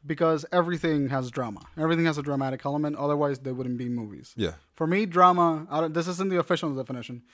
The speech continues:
Speaker 2: Mm.
Speaker 1: but for me, drama is the, in, the conflict created between two characters.
Speaker 2: Okay.
Speaker 1: And everything that exists in a movie is conflict between at least two characters.
Speaker 2: Yeah,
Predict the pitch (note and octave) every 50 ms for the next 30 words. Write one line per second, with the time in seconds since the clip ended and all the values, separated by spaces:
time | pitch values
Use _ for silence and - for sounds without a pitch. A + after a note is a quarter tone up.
0 | - G2+ G2 F#2+ F#2 - C#3 - E3 D#3+ D#3 F3 G3 G#3 F3+ E3 E3+ E3+ E3 E3
1 | D#3+ E3 D#3 - D3+ D3 D3 C3 - - C#3+ C#3 C#3 C3 C3+ C3+ C3+ C3+ - -
2 | C#3+ C#3 C3+ - - E3+ E3+ E3 - - E3 D#3 C#3 - - D3+ C#3+ C#3 C3+ C#3
3 | B2+ B2+ - C3+ B2 A#2 - C#3 - - A#2+ A2 G#2 G2+ - - - - - -
4 | - B2+ G#2 F#2+ A2+ - _ _ _ _ _ _ _ _ _ _ - D#3 D#3 D#3
5 | D3+ D3 D3 C3+ C#3 - _ _ _ _ _ _ _ _ _ _ _ _ _ -
6 | F#3+ F3+ E3+ G#3 G3+ - - G#3 G3 F#3+ F#3 F3+ E3+ D3+ D3 D#3 D3+ C#3+ C3+ -
7 | C#3+ C#3 - - - - F3+ D3+ - - E3 C#3+ C#3+ D3 F3 G3+ G#3 F#3 D3 C#3
8 | C3 B2 A#2 - - D3+ D3 C#3 - C#3+ C3 C3 A#2+ A#2+ - - C3 B2 A#2+ A#2
9 | C3 C#3 C3+ B2+ - - B2 - C3 B2 A2 G2+ G2+ - C#2 - - - - -
10 | -